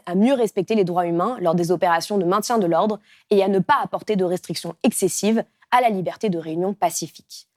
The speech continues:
En mars deux mille dix-neuf, l'onu réclamait à la France une enquête sur l'usage excessif de la force. En deux mille vingt, l'onu épinglait la loi sécurité globale, soulignant que l'information du public et la publication d'images et d'enregistrements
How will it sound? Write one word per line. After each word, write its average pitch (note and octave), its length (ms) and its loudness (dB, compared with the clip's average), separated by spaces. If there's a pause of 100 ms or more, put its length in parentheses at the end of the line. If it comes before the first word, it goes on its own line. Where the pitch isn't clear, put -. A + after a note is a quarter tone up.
(100)
En A3 100 4
mars B3 220 -2
deux A3 80 -6
mille G3+ 120 -4
dix-neuf, F#3 420 -4 (160)
l'onu G#3+ 340 2
réclamait G3+ 400 -2
à G3 60 0
la E3+ 100 0
France - 400 -4
une B3 100 2
enquête F#3+ 440 -2 (200)
sur C4+ 200 2
l'usage G3+ 500 0
excessif F#3+ 400 -2
de F3+ 80 0
la D#3+ 100 -2
force. - 520 -10 (200)
En G3 80 2
deux F#3 100 4
mille F3 180 2
vingt, A#3 260 2 (240)
l'onu B3 480 2
épinglait G3+ 380 0
la G3 100 0
loi G#3 200 2
sécurité G#3+ 580 -2
globale, E3+ 420 -2 (180)
soulignant F#3 580 0 (280)
que A3+ 80 2
l'information B3 560 2
du F#3 140 -2
public A#3 520 0
et F#3+ 40 -4
la F3 100 0
publication G3 560 0
d'images A3+ 540 2
et F#3+ 80 0
d'enregistrements F#3 720 0